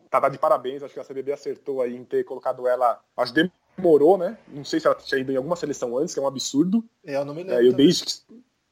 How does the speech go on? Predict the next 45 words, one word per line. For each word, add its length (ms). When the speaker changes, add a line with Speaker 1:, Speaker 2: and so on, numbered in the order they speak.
Speaker 1:
eu, 180
eu, 180
desde 340
que 60
sou 120
garoto, 480
<laughs> 480
nunca, 720
sempre 300
ouço 200
dela, 340
sempre 240
ganha 280
título 320
e 60
não 80
tá 80
na 100
seleção, 460
é 40
um 40
absurdo. 500
Então 180
fizeram 260
na, 280
na 100
hora 180
certa, 300
a 20
hora 80
que 60
a 40
gente 100
precisava, 680
e 80
espero 380
aí 80
que 140
venham 280
mais 320
títulos 320
pra 100
nossa 200
base 320
aí. 120